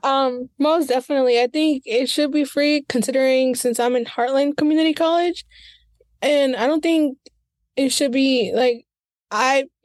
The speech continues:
I mean, not just community college, but, like, college in general. I feel like it should be, like, free to everybody that wants an education and to continue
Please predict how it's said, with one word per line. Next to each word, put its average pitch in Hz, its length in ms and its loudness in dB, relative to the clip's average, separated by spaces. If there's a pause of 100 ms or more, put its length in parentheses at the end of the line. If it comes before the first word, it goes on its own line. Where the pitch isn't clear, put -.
I 240 80 -2
mean, 262 200 2
not 311 180 0
just - 180 -4
community 247 400 0
college, 226 380 -2
but, 226 100 0
like, 214 220 -2 (100)
college 262 380 0
in 226 120 -6
general. 226 360 0
I 226 180 -2
feel 277 160 -2
like 262 140 0
it 247 100 0
should 240 200 -4
be, 226 300 0 (920)
like, 240 200 0 (160)
free 294 440 0 (240)
to 285 100 -2
everybody 269 500 0
that 262 160 0
wants 269 400 -4
an 233 140 -2
education 277 640 0
and 254 240 -2
to 254 140 -4
continue 269 560 0